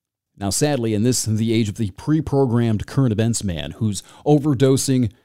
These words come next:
and, you know, choking on the vomit triggered from nonstop mainlining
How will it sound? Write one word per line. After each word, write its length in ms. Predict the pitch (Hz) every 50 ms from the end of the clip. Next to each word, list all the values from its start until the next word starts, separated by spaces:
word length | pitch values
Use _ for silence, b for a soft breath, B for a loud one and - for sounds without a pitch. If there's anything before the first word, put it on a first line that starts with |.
| b b b -
and, 240 | 104 98 90 87 -
you 100 | - 110
know, 120 | 95 87 -
choking 640 | - - - - 147 143 143 - - 95 71 - _ _ _ _ _ _ _ _ -
on 140 | 127 135 135
the 80 | 135
vomit 640 | 120 98 104 113 110 113 113 110 104 90 - - - - B B 131 B B
triggered 420 | - - 143 143 123 131 135 113
from 260 | - - 127 110 107 110
nonstop 720 | 120 120 123 127 123 117 - - 135 123 117 117 107 113
mainlining 760 | 110 120 120 117 123 120 110 98 90 85 76 62 - -